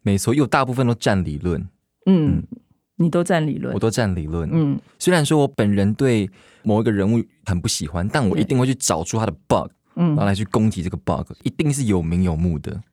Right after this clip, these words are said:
Speaker 2: 嗯，
Speaker 1: 对。
Speaker 2: 所以其实你的影片也是一种哲学书，对不对？
Speaker 1: 因为我其实很爱看哲学的东西。
Speaker 2: <laughs> 是。
Speaker 1: 嗯，像阿德勒，像什么弗洛伊德啊，
Speaker 2: 对。
Speaker 1: 荣格啊，还有那个谁啊，我都会看他们的书。
Speaker 2: 是。
Speaker 1: 还有那个啦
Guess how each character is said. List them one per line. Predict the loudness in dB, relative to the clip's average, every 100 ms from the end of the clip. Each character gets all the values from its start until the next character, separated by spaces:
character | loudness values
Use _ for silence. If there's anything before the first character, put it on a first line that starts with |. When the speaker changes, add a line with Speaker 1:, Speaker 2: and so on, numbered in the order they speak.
| _
Speaker 2:
嗯， | -6 -4 -2
Speaker 1:
对。 | -2
Speaker 2:
所 |
以 | -2
其 | -2 -2
实 | 2
你 | 2
的 | 2
影 | 0 0
片 | 0
也 | -2
是 | -2
一 | -2
种 | -2 -2
哲 | -4 -4
学 | -6 -12
书， | -12 -14 -16 -20 _ -14
对 | -12
不 |
对？ | -12 _ _ _
Speaker 1:
因 | 0
为 |
我 | 2
其 | 2 0
实 |
很 | 0 0
爱 | 0
看 | 2 0
哲 | 0 -2
学 | -2
的 | -2
东 | -2 -4
西。 | 0 0 0
Speaker 2:
<laughs> |
是。 | -4 -6
Speaker 1:
嗯， | -6 -6 -6
像 | -2 -2 0
阿 | 0
德 | 0
勒， | 2 2
像 | 0 0
什 |
么 | 0 -2
弗 | -2 0
洛 | 2 2
伊 | 0
德 | -2 -4
啊， | -4 -4 -4
Speaker 2:
对。 | -2 0 0 -6 _
Speaker 1:
荣 | -2 0 0
格 | 0 -2 0
啊， | -2
还 | -2
有 | 0
那 | 0
个 | -2
谁 | -4 -8
啊， | -8 -12 _ _ _ _
我 | -4
都 | -2
会 |
看 | -2
他 |
们 | -2
的 | -2
书。 | -2 -6 -8 -8
Speaker 2:
是。 | -8 -4
Speaker 1:
还 | -2
有 | 0
那 | 2
个 | 2
啦 | 0 -2